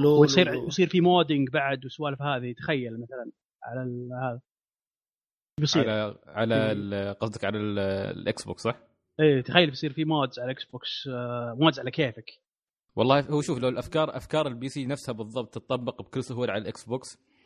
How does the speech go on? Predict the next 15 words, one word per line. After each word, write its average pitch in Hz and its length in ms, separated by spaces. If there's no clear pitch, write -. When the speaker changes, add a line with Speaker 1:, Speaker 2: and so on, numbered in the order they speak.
Speaker 3:
يعني 107 140
مثلًا 131 260
أقدر 127 240
ألعب 113 180
Skyrim 113 460
بكل 117 240
المودز 117 360
اللي 104 120
نزلت، 113 420
هني 123 340
نقطة 127 280
تفرق 107 440
بشكل 90 420
كبير 90 280
ترى. - 280